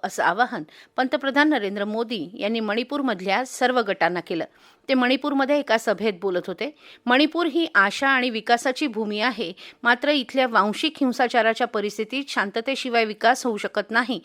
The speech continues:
म्हणूनच मणिपूरच्या विकासाकरता जातीय द्वेष, तणाव आणि संघर्ष संपुष्टात आणण्याची गरज असल्याचं ते म्हणाले.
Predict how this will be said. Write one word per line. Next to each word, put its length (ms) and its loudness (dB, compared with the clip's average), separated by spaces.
म्हणूनच 400 2
मणिपूरच्या 520 -2
विकासाकरता 760 0
जातीय 520 2
द्वेष, 420 -2
तणाव 260 2
आणि 180 4
संघर्ष 560 2
संपुष्टात 680 0
आणण्याची 420 -2
गरज 320 2
असल्याचं 480 -2
ते 80 0
म्हणाले. 340 -2